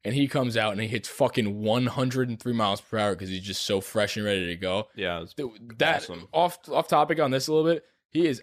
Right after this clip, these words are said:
Speaker 1: absolutely, I've, I've talked about before on this podcast, there is no question. I brought it up as a rounding third before, Greg. Is Chapman the best we've ever seen him, including twenty twelve, uh, Reds, Aroldis Chapman? I don't even think, I, I was safe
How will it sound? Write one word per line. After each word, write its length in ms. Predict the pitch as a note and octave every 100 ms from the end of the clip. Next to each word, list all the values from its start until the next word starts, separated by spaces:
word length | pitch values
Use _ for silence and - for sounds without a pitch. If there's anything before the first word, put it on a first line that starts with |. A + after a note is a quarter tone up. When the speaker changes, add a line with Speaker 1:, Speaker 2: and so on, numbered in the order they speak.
| -
Speaker 1:
absolutely, 760 | A#2+ B2 B2 A#2+ G#2+ A2+ G#2+ -
I've, 200 | A#2 A2+
I've 180 | A#2+ -
talked 260 | D3+ C#3+
about 140 | C#3+ B2
before 260 | G#2+ B2
on 60 | C3
this 100 | A#2+
podcast, 460 | C3+ C3 C#3 B2 - _ _ -
there 140 | D#3+
is 100 | C3+
no 140 | C3+
question. 720 | A#2 - C#3+ A#2 - - F2 - -
I 60 |
brought 200 | D3+ G#3
it 40 | F#3+
up 100 | D#3+
as 120 | C3+
a 20 |
rounding 220 | C#3 C3 A2
third 220 | C3 A#2+
before, 260 | G#2+ G#2 F2+
Greg. 280 | F#2 F#2
Is 200 | F2+ F#2 -
Chapman 420 | A2 G#2 G2 G2
the 40 |
best 280 | F#2+ G#2 -
we've 100 | G2
ever 220 | - G2+
seen 240 | F#2+ G#2 G2+
him, 80 | G2+
including 480 | F2 G2+ G#2 G2+ F#2
twenty 600 | - G2 F#2+ F#2+ F#2 - _ _ _ _ _ _ _
twelve, 680 | - G2+ F#2+ F#2+ F#2 F2 - _ _ _
uh, 240 | F2+ E2+ D#2+
Reds, 360 | F2+ F#2+ G2 G2
Aroldis 360 | G2+ G2 G2+
Chapman? 380 | - F2+ G2+ G2 - _ _ _ _ _
I 80 | A#2+
don't 120 | A#2 A#2+
even 180 | A2
think, 280 | A2 A2 F#2+ _ -
I, 100 | C3 A2+ A#2
I 60 |
was 180 | D3 C#3+
safe 480 | - C3 D3 -